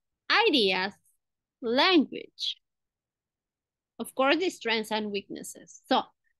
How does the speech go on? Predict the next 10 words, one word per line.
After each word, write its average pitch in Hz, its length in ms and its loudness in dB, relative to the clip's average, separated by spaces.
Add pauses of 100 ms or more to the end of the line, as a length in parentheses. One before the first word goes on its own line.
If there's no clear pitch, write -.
(600)
again, 254 340 2 (500)
what 285 540 2
is 339 240 0 (160)
our 277 300 4 (260)
feedback 233 500 0
going 240 240 2
to 254 100 -6
be 240 120 -2
focused? 220 640 -2 (1500)
Okay? 226 440 0